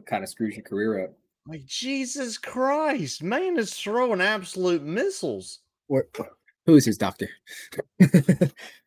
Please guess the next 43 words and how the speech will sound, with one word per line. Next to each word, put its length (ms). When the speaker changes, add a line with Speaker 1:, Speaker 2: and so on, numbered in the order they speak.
Speaker 2:
Dude, 220
I, 200
I 180
don't, 240
dude, 240
college 500
baseball 480
this 220
year 240
has 180
been 160
so 440
good. 400
Speaker 1:
Literally, 680
yeah. 360
That's 220
something 180
to 80
watch 380
because, 260
because 260
they 120
know 140
the 120
M 80
L 140
B 140
ain't 180
got 160
nothing. 420
So 240
they're 160
just 140
like, 140
"You 60
know 100
what? 160
We 80
gotta 120
put 140
on 100
a 40
show." 340